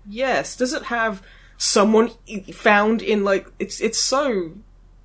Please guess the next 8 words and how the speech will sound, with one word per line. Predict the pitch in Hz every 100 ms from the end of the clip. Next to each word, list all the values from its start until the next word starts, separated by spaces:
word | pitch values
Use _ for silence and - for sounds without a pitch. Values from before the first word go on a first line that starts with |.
| - - - -
creepypasta, | - 339 320 202 202 175 - 180
like, | 185 196
so, | 208 208 -
"Oh, | 208 214 196 190 -
we | 247
went | 214 214 240 247
into | 226 202 214 190
our, | 185 175 170